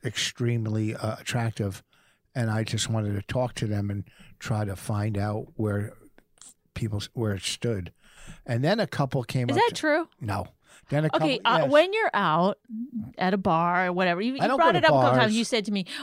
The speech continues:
Speaker 2: "Oh, nobody hits on me anymore."
Speaker 1: Yeah,
Speaker 2: But,
Speaker 1: you said I
Speaker 2: but
Speaker 1: don't
Speaker 2: you forget, like,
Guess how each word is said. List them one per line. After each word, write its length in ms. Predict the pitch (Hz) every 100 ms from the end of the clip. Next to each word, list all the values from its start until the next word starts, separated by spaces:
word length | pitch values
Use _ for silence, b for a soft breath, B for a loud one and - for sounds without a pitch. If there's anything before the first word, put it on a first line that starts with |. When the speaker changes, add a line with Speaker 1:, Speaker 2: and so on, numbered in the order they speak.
| 226
Speaker 2:
"Oh, 60 | 247
nobody 360 | 277 294 277
hits 220 | 233 226 254
on 120 | 226
me 160 | 214 208
anymore." 380 | 190 190 170
Speaker 1:
Yeah, 100 | 254
Speaker 2:
But, 120 | 277 254
Speaker 1:
you 160 | 220
said 260 | 185 233 226
I 120 | 220
Speaker 2:
but 80 | 226
Speaker 1:
don't 80 | 247
Speaker 2:
you 160 | 269
forget, 340 | 233 269 262 -
like, 200 | 208